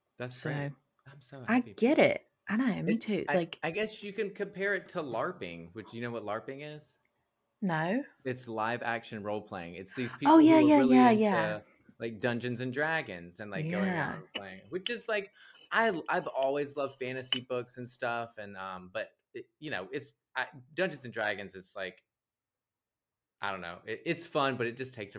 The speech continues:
Speaker 1: I don't know if anybody out there has ever played Dungeons and Dragons. I think it's great. I have friends that play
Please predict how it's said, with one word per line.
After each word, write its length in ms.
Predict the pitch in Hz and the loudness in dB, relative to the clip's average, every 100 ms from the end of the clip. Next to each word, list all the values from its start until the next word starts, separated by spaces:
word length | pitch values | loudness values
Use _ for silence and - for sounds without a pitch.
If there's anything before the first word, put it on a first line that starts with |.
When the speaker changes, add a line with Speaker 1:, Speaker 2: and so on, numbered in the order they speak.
| 98 | -10
Speaker 1:
I 60 | 104 | -8
don't 100 | 107 | -8
know 60 | |
if 100 | 98 | -10
anybody 380 | 101 98 95 92 | -10 -8 -6 -4
out 140 | 87 | -6
there 80 | 92 | -8
has 100 | 82 | -12
ever 160 | 87 87 | -12 -12
played 180 | 90 80 | -12 -12
Dungeons 280 | 78 - | -16 -16
and 80 | 85 | -12
Dragons. 560 | 90 85 82 85 85 - _ _ _ _ | -4 -4 -4 -12 -16 -20 _ _ _ _
I 80 | 101 | -6
think 220 | 95 101 | -6 -10
it's 180 | 95 - | -10 -10
great. 300 | - 104 101 92 | -4 -2 -2 -6
I 40 | |
have 200 | 92 - | -10 -10
friends 220 | 101 95 | -12 -12
that 140 | 98 - | -14 -6
play 240 | 98 95 | -4 -2